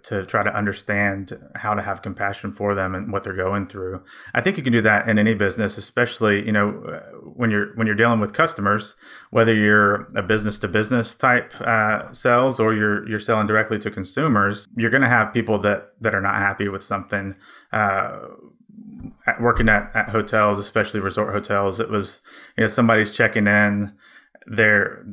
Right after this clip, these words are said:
they come in, they're already mad at you for some reason, um, and you can't figure out why. And one thing that I, I would try to instill in my employees is, "Hey, this person's been in their car for eight hours with those three kids right there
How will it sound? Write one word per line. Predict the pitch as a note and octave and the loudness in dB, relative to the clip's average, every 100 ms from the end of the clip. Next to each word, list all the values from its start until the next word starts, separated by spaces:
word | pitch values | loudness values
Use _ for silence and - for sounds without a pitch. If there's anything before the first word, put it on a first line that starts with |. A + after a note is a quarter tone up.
| - | -4
they | A2 | -2
come | G#2 A#2+ A2 | 2 4 6
in, | G#2+ | 6
they're | G#2 G2 - | 4 2 2
already | G#2+ A2 G#2 G#2 | 2 4 4 4
mad | G2 G2 | 4 4
at | G2 F#2+ - | 2 -2 -2
you | G2 | -2
for | F#2 G#2+ | -2 -4
some | A2 G2 | -2 0
reason, | F#2+ F2+ G2 F#2+ F#2+ - - - - | 0 -2 -4 -6 -8 -18 -20 -8 0
um, | G#2 G2 G2 G2 - | 2 2 0 -6 -2
and | A2+ G#2 G2 - _ _ - | 2 2 0 -6 _ _ -6
you | A2+ | -4
can't | B2 A2+ A#2 | 0 0 0
figure | G#2 | 2
out | G2+ G2 | 2 2
why. | G2+ G#2 G2 G2 - _ - - | 2 4 4 0 -6 _ -16 -2
And | A2 A2 | 2 4
one | C3 | 4
thing | B2+ A2+ | 4 4
that | G#2+ | 4
I, | G#2 G#2 | 4 2
I | G#2 A2 | 2 0
would | G#2+ | -2
try | - A#2 | 0 2
to | A2 | 2
instill | G#2 A#2 | 2 2
in | A2 | 4
my | G#2+ | 4
employees | G2+ A2 G#2+ G2 | 2 2 2 2
is, | G2 - | -2 0
"Hey, | B2 | 0
this | C3+ | 0
person's | - C3+ B2 G#2 | 0 0 0 0
been | G#2+ A2 | 2 2
in | G#2+ | 2
their | G2+ | 0
car | - A#2 G#2+ | 2 2 2
for | - A2 | 0 -2
eight | A2 | 0
hours | G#2 G#2 G2+ F#2 | 2 2 0 0
with | G2+ | -2
those | G#2+ G#2+ G#2 | 0 0 0
three | A2+ G#2 | -2 0
kids | A2+ G#2 G#2 | 0 0 2
right | F#2+ | 0
there | G#2+ G2 G2 - | 2 2 0 -2